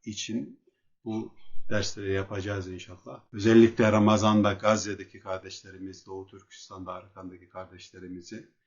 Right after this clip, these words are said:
zulümden kurtarmak için bütün Müslümanlara Allah Celle Celaluhu hepimize akıl fikir versin,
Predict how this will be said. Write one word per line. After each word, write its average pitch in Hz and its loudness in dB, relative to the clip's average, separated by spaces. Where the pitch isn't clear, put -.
zulümden 107 0
kurtarmak 110 -6
için 113 -10
bütün 117 0
Müslümanlara 104 -2
Allah 104 -8
Celle 98 -14
Celaluhu 92 -14
hepimize 110 -8
akıl 110 -16
fikir 101 -20
versin, - -20